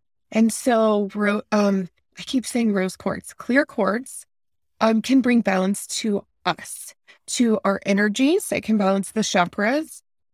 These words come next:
to our emotions and our thoughts. It can help balance the mind and gain, help us gain clarity because we've gained that balance, which is super powerful if you're, um, working and stressed at the end of the day,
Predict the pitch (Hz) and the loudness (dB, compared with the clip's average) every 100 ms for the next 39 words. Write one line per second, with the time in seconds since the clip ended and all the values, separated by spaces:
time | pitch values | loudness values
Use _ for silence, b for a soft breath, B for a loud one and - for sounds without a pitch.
0 | _ - 269 247 233 - 208 202 220 208 | _ -4 0 0 0 0 0 2 4 4
1 | 196 196 - 285 285 311 302 254 196 190 | 4 0 0 2 4 4 4 4 2 2
2 | - 196 247 - 220 220 196 202 - 208 | 0 2 2 0 -4 -2 0 -2 -2 -2
3 | 175 185 202 - 226 196 170 175 208 226 | 0 2 0 0 0 2 2 2 2 0
4 | - 202 190 - _ 208 196 202 - - | 0 0 0 -6 _ 0 2 2 -2 -4
5 | 202 208 - 208 196 - 196 180 185 208 | -2 -2 0 2 2 0 0 2 0 0
6 | 247 240 220 196 185 196 190 190 180 175 | 0 0 0 -2 0 -2 0 -2 -2 0
7 | 180 180 - 165 165 196 294 - _ _ | -2 -2 -6 -8 -2 2 2 0 _ _
8 | _ _ 233 220 240 202 - 226 226 233 | _ _ -4 0 0 0 -2 -2 -2 -4
9 | - 214 202 202 220 202 190 196 190 - | 0 2 2 0 2 4 4 0 -4 -2
10 | 202 185 175 170 - 190 170 175 180 _ | 0 2 0 -2 -2 -2 -2 -6 -10 _
11 | _ _ _ _ _ _ _ _ _ 226 | _ _ _ _ _ _ _ _ _ 2
12 | 269 262 262 240 220 202 185 - 285 262 | 4 6 4 6 4 2 0 0 2 2
13 | 220 - 269 208 220 208 190 190 247 240 | 2 -4 -4 -2 0 0 0 0 4 4
14 | 214 214 | 6 2